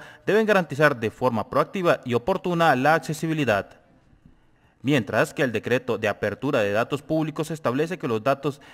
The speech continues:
de carácter público se pondrán a disposición de la población como datos abiertos. A partir de la publicación del decreto, las instituciones contarán con un plazo de noventa días para publicar la información mínima en su sitio web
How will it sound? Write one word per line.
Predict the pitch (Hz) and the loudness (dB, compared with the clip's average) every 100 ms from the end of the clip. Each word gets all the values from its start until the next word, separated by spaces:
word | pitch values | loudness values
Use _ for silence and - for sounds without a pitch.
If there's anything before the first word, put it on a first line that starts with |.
| - | -12
de | 151 208 | -6 0
carácter | 190 175 165 - | 0 0 -4 -2
público | 165 170 160 170 | -2 -2 -2 -2
se | 156 | -2
pondrán | 127 117 107 131 117 | -2 -2 2 2 2
a | |
disposición | 104 - 110 98 120 | -2 -4 -6 -4 -4
de | 98 | -4
la | - | -4
población | 101 98 - 147 175 - - | -6 -6 -4 -4 -4 -12 -10
como | 269 247 | 0 2
datos | 196 156 113 | 2 0 -2
abiertos. | 104 104 98 95 - _ _ _ _ _ 135 | -2 -2 -4 -8 -10 _ _ _ _ _ -2
A | 131 | 2
partir | 110 - 127 | 0 0 -2
de | 120 | 0
la | 110 | 0
publicación | 107 107 - 110 123 | -2 -6 -6 -4 -4
del | 101 | -4
decreto, | 131 160 135 135 | -4 -4 -2 -2
las | 127 120 | -2 -4
instituciones | 117 117 131 139 143 | -8 -8 -4 -4 -2
contarán | 135 113 117 143 - - - | -4 0 0 0 -4 -16 -4
con | 240 | 0
un | 247 | 0
plazo | 185 180 180 185 | 2 0 2 0
de | |
noventa | 156 254 143 185 | 2 2 0 -2
días | 160 151 151 | 0 -2 -2
para | 156 151 | -2 -2
publicar | 127 107 - 127 | -2 -4 -2 -2
la | 147 | -2
información | 127 113 104 117 139 | -4 -4 -4 -4 -2
mínima | 156 156 165 139 | -2 0 0 -2
en | |
su | 117 | -4
sitio | 160 165 143 | -8 -2 0
web | 117 | 0